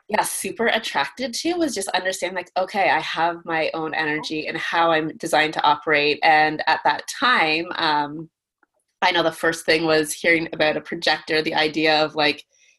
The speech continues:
your energy is designed to work four or five hours work days. I was like, "What the F? Like, not even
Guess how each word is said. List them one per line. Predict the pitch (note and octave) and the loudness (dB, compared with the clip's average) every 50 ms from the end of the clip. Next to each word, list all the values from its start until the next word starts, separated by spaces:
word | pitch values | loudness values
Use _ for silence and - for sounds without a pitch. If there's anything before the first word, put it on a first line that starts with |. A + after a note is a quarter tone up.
| _ _ | _ _
your | F3 F3 | 2 4
energy | - F3+ F3 D#3+ D#3+ E3+ G#3+ | 4 4 2 2 0 -2 -4
is | E3 | -4
designed | - F3+ E3+ - D3 D3 D3+ D#3+ | -4 -2 0 2 2 2 2 0
to | - F3+ | -2 -2
work | E3 D#3+ D#3+ E3 - - | -2 -2 -2 -4 -8 -6
four | - D#3 D3+ | -2 -2 -2
or | D#3 | 0
five | D#3 - D#3+ D3+ | 0 -2 0 0
hours | D3+ D3+ D#3 D#3 D#3 D3+ D#3+ E3 E3 F3 - _ | 2 0 0 0 0 -2 -4 -6 -8 -12 -18 _
work | - D#3+ C#3+ C#3 | -6 -6 -6 -6
days. | - - - F3 - - | -6 -10 -8 -8 -10 -8
I | G3+ G3 | -8 -8
was | A3 A3+ - | -8 -6 2
like, | B3+ E4+ E4+ F4 | 2 2 2 2
"What | D#4+ D#4 E4+ E4+ E4 F4 A4+ A#4 - | 0 2 4 4 4 4 2 0 -2
the | - C5+ C5+ B4+ - - _ - | -2 0 0 0 0 -2 _ 0
F? | - E3+ F3 D#4+ E4+ - - | 2 2 2 0 0 -2 0
Like, | F4+ F4 F4+ E4+ | 2 2 2 2
not | F4 F#4 F#4 F#4 F#4+ G4 | 0 2 4 4 4 4
even | G4 G4+ G4+ G#4 G#4 | 4 4 4 2 -2